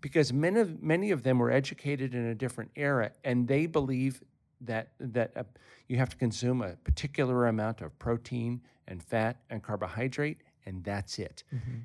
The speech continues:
Speaker 1: Many of them are prescribing these so-called macronutrient distribution ratios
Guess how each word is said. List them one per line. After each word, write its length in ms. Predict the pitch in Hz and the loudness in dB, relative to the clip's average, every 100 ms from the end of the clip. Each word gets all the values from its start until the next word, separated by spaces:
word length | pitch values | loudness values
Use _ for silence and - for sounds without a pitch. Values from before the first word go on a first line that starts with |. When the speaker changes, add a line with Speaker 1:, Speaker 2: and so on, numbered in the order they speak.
| - | -4
Speaker 1:
Many 340 | 127 143 196 | 4 6 6
of 260 | 196 127 120 | 4 2 0
them 420 | 135 165 175 170 | 4 6 4 0
are 180 | - 131 | 0 0
prescribing 840 | 113 - - - 143 147 156 147 127 | 4 2 2 2 4 4 2 0 0
these 220 | 120 - | -2 -4
so-called 400 | - 135 120 110 | -8 -4 -2 0
macronutrient 640 | 120 117 120 117 113 107 | 0 0 2 2 -2 -4
distribution 680 | 113 - 110 123 139 127 113 | -4 -6 -4 -2 -2 -4 -4
ratios 640 | 101 92 - 85 95 | -4 -6 -6 -8 -8